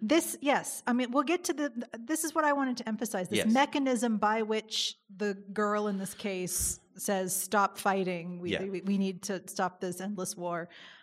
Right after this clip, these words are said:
Speaker 1: Um, the mechanism is the message of the histories that we've been given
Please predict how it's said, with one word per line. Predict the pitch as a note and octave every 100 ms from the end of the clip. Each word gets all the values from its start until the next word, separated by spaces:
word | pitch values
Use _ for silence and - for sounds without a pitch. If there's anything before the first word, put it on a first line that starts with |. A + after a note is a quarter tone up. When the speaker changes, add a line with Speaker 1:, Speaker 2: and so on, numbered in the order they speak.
| _
Speaker 1:
Um, | G3 F3+ E3+ E3 -
the | G#3+
mechanism | A3+ D4+ D#4 D4 A#3+ A#3+ B3+
is | D4+ C4+ A3
the | A3+
message | A3 A3+ A3+ G3 F#3 F3+
of | F3+ E3+ E3+ - - _ _
the | F#3
histories | F#3+ A#3 A3+ - A3 F#3
that | F#3 -
we've | F#3+ G3 D3+
been | F#3+
given | G3 G3+ D3+ F3+